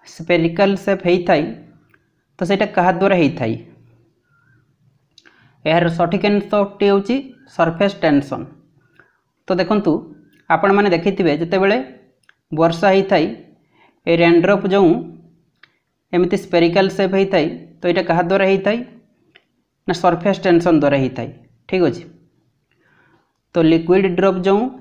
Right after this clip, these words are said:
ସ୍ପେରିକାଲ ସେପ୍ ହେଇଥାଏ, ଏଇଟା ସର୍ଫେସ୍ ଟେନସନ୍ ଦ୍ୱାରା ହେଇଥାଏ। ତ ଏଇଟା ମୋଷ୍ଟ ଇମ୍ପୋର୍ଟାଣ୍ଟ କ୍ୱେଶ୍ଚନ୍ ରହିଛି, ଆପଣମାନଙ୍କୁ ମନେ ରଖିବା ପାଇଁ ପଡ଼ିବ। ଠିକ୍ ଅଛି,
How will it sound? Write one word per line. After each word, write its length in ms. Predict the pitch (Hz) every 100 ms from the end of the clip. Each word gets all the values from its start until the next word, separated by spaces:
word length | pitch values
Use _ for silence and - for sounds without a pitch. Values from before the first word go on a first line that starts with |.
| -
ସ୍ପେରିକାଲ 460 | - 165 165 190 185
ସେପ୍ 160 | 185 175
ହେଇଥାଏ, 300 | 165 165 196 247 240 - _ -
ଏଇଟା 180 | 165 185 -
ସର୍ଫେସ୍ 340 | 151 - 185 180
ଟେନସନ୍ 360 | 156 151 170 165
ଦ୍ୱାରା 140 | 170
ହେଇଥାଏ। 340 | 156 127 120 120 - _ _ -
ତ 20 | 147
ଏଇଟା 120 | 156
ମୋଷ୍ଟ 220 | 151 147
ଇମ୍ପୋର୍ଟାଣ୍ଟ 360 | 147 143 160 175
କ୍ୱେଶ୍ଚନ୍ 300 | 175 170 170 165
ରହିଛି, 200 | 165 170
ଆପଣମାନଙ୍କୁ 500 | 156 147 151 147 151 254 - -
ମନେ 160 | 147 147
ରଖିବା 200 | 151 160 156
ପାଇଁ 120 | 156 139
ପଡ଼ିବ। 220 | 123 92 - - _ _ -
ଠିକ୍ 140 | 170
ଅଛି, 200 | 196 160